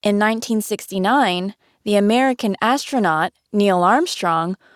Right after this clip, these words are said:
was the first person to step onto the surface of the moon.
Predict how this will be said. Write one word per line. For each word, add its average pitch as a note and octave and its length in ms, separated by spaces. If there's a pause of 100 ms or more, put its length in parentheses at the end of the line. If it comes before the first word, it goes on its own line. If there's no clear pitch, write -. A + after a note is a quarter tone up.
(140)
was G#3 200
the G3 100
first - 400
person A3 500
to F#3+ 140
step - 420 (100)
onto G#3 300
the F#3 100
surface A#3+ 680
of G3+ 140
the A3 80
moon. G3+ 440